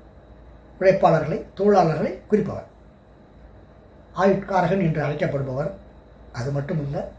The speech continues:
தொழில்காரகராக இருப்பவரும் சனீஸ்வர பகவான் தான். சனீஸ்வர பகவான் நிலையை வைத்து தான் ஒருவர் எ-,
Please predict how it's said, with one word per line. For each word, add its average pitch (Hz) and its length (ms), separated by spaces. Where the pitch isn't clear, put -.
தொழில்காரகராக 185 760
இருப்பவரும் 175 440
சனீஸ்வர 160 360
பகவான் 131 360
தான். - 100
சனீஸ்வர 202 380
பகவான் 165 380
நிலையை 185 340
வைத்து 165 300
தான் 147 140
ஒருவர் 165 260
எ-, - 160